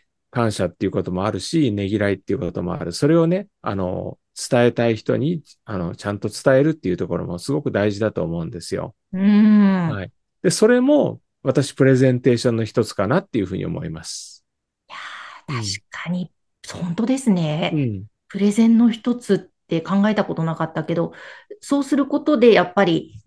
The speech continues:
Speaker 2: あの、これだけ自分はあなたのことを感謝してますよって伝えると、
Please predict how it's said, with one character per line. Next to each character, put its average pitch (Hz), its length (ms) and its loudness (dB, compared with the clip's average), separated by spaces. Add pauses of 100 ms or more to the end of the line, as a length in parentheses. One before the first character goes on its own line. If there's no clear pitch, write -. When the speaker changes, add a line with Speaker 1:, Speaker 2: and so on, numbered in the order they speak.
Speaker 2:
あ 160 60 -10
の、 165 400 -4
こ - 140 -6
れ 190 80 4
だ 190 120 4
け 196 80 2
自 185 140 0
分 190 160 2
は 185 380 2
あ 175 60 -4
な 175 120 -4
た 170 100 -4
の 170 120 -2
こ 180 100 -6
と 233 220 4
を - 180 -2
感 - 280 -4
謝 185 120 0
し 175 60 -4
て 185 80 -2
ま 170 120 0
す 190 100 -2
よ 262 80 4
っ 294 80 0
て 202 120 4
伝 254 380 2
え 262 60 4
る 254 180 0
と、 302 300 2